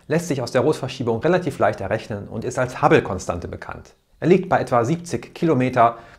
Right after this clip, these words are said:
pro Sekunde und Megaparsec. Es gibt allerdings mit diesem Modell und dieser Konstante ein Problem. Sie ist nämlich gar nicht so konstant, wie man gerne hätte, zeigt in verschiedene Richtungen verschiedene Werte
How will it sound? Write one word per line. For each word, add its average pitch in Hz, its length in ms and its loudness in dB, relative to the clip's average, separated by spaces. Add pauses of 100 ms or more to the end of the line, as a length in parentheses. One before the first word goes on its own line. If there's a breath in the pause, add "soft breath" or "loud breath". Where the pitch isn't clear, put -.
pro 151 140 2
Sekunde 127 600 2 (140 loud breath)
und 131 200 -2
Megaparsec. 101 800 -2 (1500 soft breath)
Es - 180 -2
gibt - 180 0
allerdings 120 360 2
mit 117 140 0
diesem 117 180 -2
Modell 120 500 0 (180)
und 147 140 -2
dieser 131 460 2
Konstante 147 920 0 (160 loud breath)
ein 123 140 -4
Problem. 131 560 0 (200 loud breath)
Sie - 120 -4
ist 214 180 0
nämlich 107 240 0
gar 107 140 2
nicht 117 140 -4
so 117 100 -2
konstant, 120 560 -2 (180 loud breath)
wie 123 80 -2
man 113 160 0
gerne 104 160 0
hätte, 160 480 -2
zeigt 123 300 2
in 113 80 -6
verschiedene 127 420 -2
Richtungen 127 320 0
verschiedene 113 460 -4
Werte 131 400 0